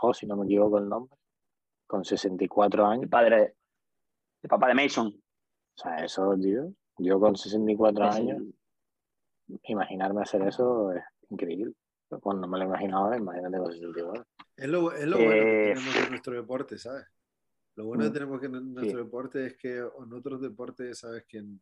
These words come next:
Speaker 3: hay según qué cosas que cuando pasa una edad no las vas a volver a hacer. Y el surfing, el surfing no, tío, el surfing te puede permitir darte una sorpresa para,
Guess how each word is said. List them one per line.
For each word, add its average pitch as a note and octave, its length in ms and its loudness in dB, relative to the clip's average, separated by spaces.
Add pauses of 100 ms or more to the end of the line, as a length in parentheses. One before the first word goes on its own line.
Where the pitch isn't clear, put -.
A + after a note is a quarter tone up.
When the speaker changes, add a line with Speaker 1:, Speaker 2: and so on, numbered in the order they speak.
(140)
Speaker 3:
hay A2+ 280 -14
según G#2+ 320 -14
qué G#2+ 120 -14
cosas A2 320 -14
que A2+ 140 -16
cuando G#2+ 240 -14
pasa A2 220 -18
una A2+ 120 -16
edad A2+ 120 -16
no A2+ 100 -16
las G#2 160 -14
vas A2 100 -14
a G#2+ 80 -10
volver G#2 220 -12
a - 40 -18
hacer. - 260 -18 (440)
Y A#2 140 -8
el A2+ 160 -4
surfing, B2+ 1120 -14
el G#2+ 100 -20
surfing C3 340 -16
no, D3+ 220 -12
tío, A#2 140 -14
el A2 80 -14
surfing C#3+ 580 -18
te C3+ 140 -14
puede C3+ 220 -12
permitir A#2+ 540 -14
darte A2+ 260 -16
una A2+ 160 -14
sorpresa A2 500 -16
para, G2+ 280 -20